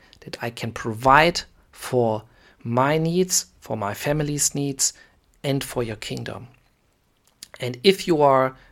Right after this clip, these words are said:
uh, how to say, in the, in the situation where you are still needing a lot of help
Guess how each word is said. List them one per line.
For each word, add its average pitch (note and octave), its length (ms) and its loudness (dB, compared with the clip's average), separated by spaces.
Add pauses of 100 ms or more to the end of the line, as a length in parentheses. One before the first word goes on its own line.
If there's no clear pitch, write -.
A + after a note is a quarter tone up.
(160)
uh, B2 240 -2
how C3 220 -2
to C3 140 -6
say, A#2+ 240 -4
in A#2+ 280 -6
the, A2 760 -8 (100)
in A#2 120 -12
the A2+ 100 -8
situation C3 640 -6
where B2 160 -4
you A#2 220 -6
are A2+ 100 -6
still C#3 540 -2 (340)
needing B2 500 -2
a A2+ 60 -8
lot B2+ 240 -2
of - 140 -8
help C#3+ 340 0